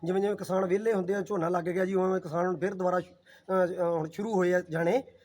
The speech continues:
ਤੇ ਇਸ ਕਰਕੇ ਗੱਡੀ ਤਾਂ ਇਸੇ ਕਰਕੇ ਹੀ ਲਾਈ ਆ ਵੀ ਜੇ ਚਾਰ ਪੰਜ ਜਾਣੇ ਨੇ ਜਾਣਾ,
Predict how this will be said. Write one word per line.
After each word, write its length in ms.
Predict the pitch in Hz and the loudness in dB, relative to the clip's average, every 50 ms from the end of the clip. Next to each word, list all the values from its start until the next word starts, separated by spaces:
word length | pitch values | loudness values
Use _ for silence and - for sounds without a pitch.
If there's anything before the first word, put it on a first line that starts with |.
| _ _ _ _ | _ _ _ _
ਤੇ 80 | - 196 | -4 -2
ਇਸ 200 | 208 226 208 - | 0 0 -2 -2
ਕਰਕੇ 300 | - 233 226 - 240 226 | -2 -2 -2 0 0 0
ਗੱਡੀ 260 | 202 208 180 214 226 | 0 0 -2 -2 -2
ਤਾਂ 100 | 214 233 | 0 0
ਇਸੇ 240 | 233 214 220 - 240 | 0 0 -2 -4 -4
ਕਰਕੇ 240 | 214 240 233 - 233 | -4 -4 -4 -2 -2
ਹੀ 40 | 208 | 0
ਲਾਈ 240 | 185 170 175 190 | 0 0 0 0
ਆ 60 | 202 202 | 0 -2
ਵੀ 100 | 214 202 | 0 -2
ਜੇ 100 | 208 202 | -2 -2
ਚਾਰ 240 | 202 196 190 185 | 0 0 0 0
ਪੰਜ 220 | 185 - 196 190 190 | -2 -2 -4 -4 0
ਜਾਣੇ 400 | 180 190 185 185 196 196 202 196 | 2 2 2 2 2 0 0 -2
ਨੇ 120 | 202 196 | -2 -2
ਜਾਣਾ, 400 | 170 170 165 170 180 185 190 185 | 0 0 0 0 0 0 0 -2